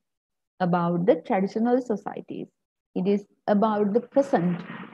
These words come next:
that we live. We have to found, find many solutions for the problems that our people are facing. It is not the job of sociologists, but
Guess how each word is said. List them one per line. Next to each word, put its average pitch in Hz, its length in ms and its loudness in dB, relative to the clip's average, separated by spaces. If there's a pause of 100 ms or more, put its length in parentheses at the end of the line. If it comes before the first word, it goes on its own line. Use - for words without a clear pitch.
(100)
that 185 260 2
we 190 160 2
live. 175 300 4 (340)
We 233 140 4
have 427 380 -2
to 339 140 2 (180)
found, 240 640 2
find 233 400 2
many 226 540 2 (260)
solutions 247 540 4
for 220 100 0
the 208 220 0 (400)
problems 254 500 4
that 226 180 0
our 226 200 2
people 240 400 2
are 240 160 2
facing. 285 340 -2 (240)
It 233 100 4
is 208 160 6
not 208 360 2 (120)
the 196 180 6
job 214 300 4
of 247 180 6
sociologists, 220 680 2 (240)
but 202 180 4